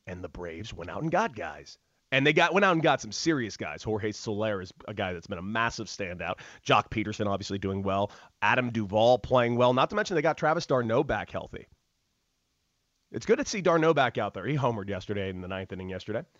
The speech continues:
over there in Colorado. But this Cubs team, I brought him up yesterday, and I talked about the guys that I really, really like and why I like them.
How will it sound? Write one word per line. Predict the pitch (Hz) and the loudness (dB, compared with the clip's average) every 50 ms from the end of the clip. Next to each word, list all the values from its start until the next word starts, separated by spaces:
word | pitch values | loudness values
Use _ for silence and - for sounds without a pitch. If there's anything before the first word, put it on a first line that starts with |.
| _ _ _ _ _ _ _ - | _ _ _ _ _ _ _ -6
over | - 110 104 | -4 -4 -2
there | 104 107 104 101 | -2 -2 -2 -2
in | 101 | 0
Colorado. | - 131 117 113 110 101 113 117 120 120 127 147 214 - _ _ _ _ _ _ _ _ _ _ _ _ _ _ _ _ _ _ _ _ _ | 2 2 4 4 2 2 4 4 6 6 4 4 0 -2 _ _ _ _ _ _ _ _ _ _ _ _ _ _ _ _ _ _ _ _ _
But | - 185 - | -4 -2 0
this | 294 285 - | 0 0 4
Cubs | - 311 311 311 - - | 8 8 8 6 6 2
team, | - 196 139 120 | 2 2 4 4
I | 131 139 | 4 4
brought | 143 196 202 247 | 6 8 8 8
him | 269 277 | 8 8
up | 262 262 247 | 6 6 6
yesterday, | 247 240 208 - - 165 123 107 | 4 4 4 4 0 -2 -2 -2
and | 107 117 | 0 0
I | 147 | 0
talked | 165 - 277 285 269 - | 2 4 4 4 4 6
about | 302 269 262 - | 4 4 4 4
the | 202 | 0
guys | 165 202 202 208 214 180 139 | 2 4 6 6 4 4 4
that | 196 180 | 4 4
I | 180 185 | 4 4
really, | 170 151 160 180 185 185 180 175 | 2 2 2 2 2 2 0 -2
really | 151 156 160 156 151 143 | -2 -2 -2 -2 -2 -4
like | 131 117 98 73 - _ _ _ _ _ _ _ - | -4 -6 -6 -8 -12 _ _ _ _ _ _ _ -4
and | 147 151 135 | -2 -2 0
why | 123 135 143 156 160 165 | 4 6 6 6 6 6
I | 160 151 | 4 2
like | 147 143 135 131 127 - - | 2 2 2 0 0 -2 -8
them. | 92 - | -16 -18